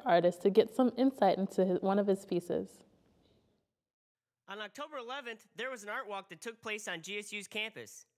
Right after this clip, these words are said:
Speaker 2: This walk featured many different artists and their exhibits throughout the school.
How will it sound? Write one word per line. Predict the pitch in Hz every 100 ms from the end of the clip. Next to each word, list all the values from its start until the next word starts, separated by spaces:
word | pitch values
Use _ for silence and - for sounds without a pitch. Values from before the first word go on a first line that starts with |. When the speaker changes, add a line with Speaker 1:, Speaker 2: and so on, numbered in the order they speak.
| _ _ _ _ _
Speaker 2:
This | 220 247
walk | 226 220 -
featured | - 208 175
many | 208 254
different | 220 208 190
artists | 190 214 196
and | 180
their | 185
exhibits | 165 - 220 185
throughout | - 170 175 196
the | 143
school. | - 175 120